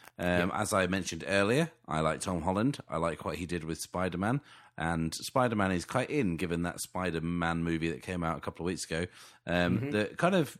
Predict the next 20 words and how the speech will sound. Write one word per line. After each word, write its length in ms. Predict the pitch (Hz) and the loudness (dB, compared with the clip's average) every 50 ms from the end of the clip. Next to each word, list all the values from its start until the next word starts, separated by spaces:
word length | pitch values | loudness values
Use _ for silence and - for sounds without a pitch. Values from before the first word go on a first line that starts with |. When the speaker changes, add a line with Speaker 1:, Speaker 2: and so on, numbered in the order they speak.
| - - | -16 -8
Speaker 1:
made 300 | - - 139 175 175 151 | -2 0 2 4 4 4
everyone 440 | - 123 147 170 160 135 120 117 113 | 2 2 2 4 4 4 4 4 2
feel 280 | - - 120 117 110 107 | 2 2 2 2 2 4
like 320 | 107 107 104 104 92 - | 2 2 2 2 -2 -4
they've 280 | - - 98 104 98 80 | -6 -4 -2 -2 -2 0
been 160 | 85 95 95 | 0 2 2
wasting 340 | 95 104 101 - - 101 92 | 4 2 2 0 -2 -2 0
their 120 | 95 95 | 0 -2
time 340 | 90 - 87 73 71 71 69 | 0 -2 -4 -4 -4 -4 -6
'cause 220 | - - 87 78 80 | -6 -6 -6 -4 -2
they 140 | 95 90 | -2 -2
just 200 | 82 78 78 - | -2 -4 -6 -4
fucking 320 | - 92 85 - 82 78 78 | -4 -4 -4 -4 -4 -4 -2
nailed 320 | 80 78 78 73 69 67 | -2 -2 -2 -4 -4 -6
it. 160 | 71 76 - - - - - - - - - - - | -6 -8 -8 -12 -20 -20 -18 -18 -18 -18 -18 -10 -2
Speaker 2:
Yeah. 360 | - 90 90 90 90 90 90 87 | 2 4 6 8 8 8 6 6
Speaker 1:
Um, 240 | 85 85 87 95 - - | 4 4 2 0 -2 -4
um, 460 | 95 95 98 98 95 92 92 92 92 - - | -2 0 0 2 2 2 2 2 0 -2 -2
and 520 | - 90 92 92 92 90 90 90 85 - - - _ | -2 0 0 0 0 0 0 -2 -2 -4 -8 -10 _
yeah, 380 | - 95 120 147 147 95 80 92 | -8 -2 2 4 4 4 2 0